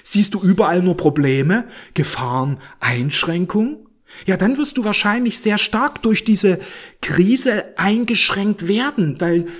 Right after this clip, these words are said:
wir kreieren unsere Realität selbst. Deine Überzeugung kreiert deine Realität. Entweder du erkennst das und lebst Verantwortung, gehst in deine Kraft, oder eben nicht. Und dann erlebst du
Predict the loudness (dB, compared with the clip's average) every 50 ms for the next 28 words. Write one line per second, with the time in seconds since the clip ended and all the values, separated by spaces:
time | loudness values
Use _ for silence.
0 | -20 -20 -12 -6 -2 0 0 0 0 0 2 2 2 2 2 0 2 2 2 2
1 | 2 0 -2 -2 -4 -6 -2 -2 0 0 0 -2 -2 -2 -2 -2 0 0 0 0
2 | 0 -2 -4 -4 -4 -4 -4 -4 -4 -4 -6 -6 -4 -4 -4 -4 -2 -4 -4 -2
3 | -2 -4 -4 -4 -6 -8 -6 -4 -2 0 0 0 0 -2 -2 -2 -2 -2 -4 -2
4 | -2 -4 -4 -2 -2 -2 -2 -2 -2 -2 -2 -2 -2 0 -2 -2 -2 -4 -6 -4
5 | -2 -2 -2 -2 -2 -2 -4 -4 -4 -6 -8 -8 -10 -8 -8 -8 -8 -10 -14 -20
6 | _ _ -20 -20 -20 -20 -20 -20 -20 -20 -10 -2 0 2 4 4 4 4 4 4
7 | 2 2 0 -4 -2 -2 0 0 0 -2 -2 -2 -2 -4 -6 -6 -8 -16 -20 -14
8 | -6 -2 -2 0 2 4 4 4 2 0 -4 -6 -6 -10 -8 -8 -6 -6 -6 -6
9 | -6 -8 -8 -4 -4 -6 -6 -6 -12 _ _ _ _ _ _ _ _ _ _ _
10 | _ -4 -2 -2 -2 -2 -4 -4 -4 -4 -4 -4 -6 -6 -4 -2 -2 -2 -2 -4
11 | -10 -16 -18 -20 -20 -20 -20 -16 -2 6 8 8 10 8 8 4 2 2 0 -2
12 | -2 -2 0 0 0 -2 -2 -4 -2 0 0 0 2 2 2 2 2 0 0 0
13 | -2 -2 -2 -4 -2 0 0 0 0 0